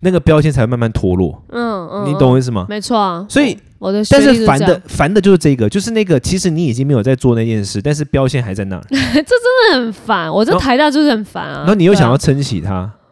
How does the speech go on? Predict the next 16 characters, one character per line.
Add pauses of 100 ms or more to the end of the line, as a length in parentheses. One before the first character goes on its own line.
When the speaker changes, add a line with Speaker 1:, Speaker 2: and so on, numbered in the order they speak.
(160)
Speaker 1:
的
时
刻，
Speaker 2:
对
啊。 (400)
哦，
这
Speaker 1:
就
更 (260)
烦
啊。
Speaker 2:
真
的。
是
没
错。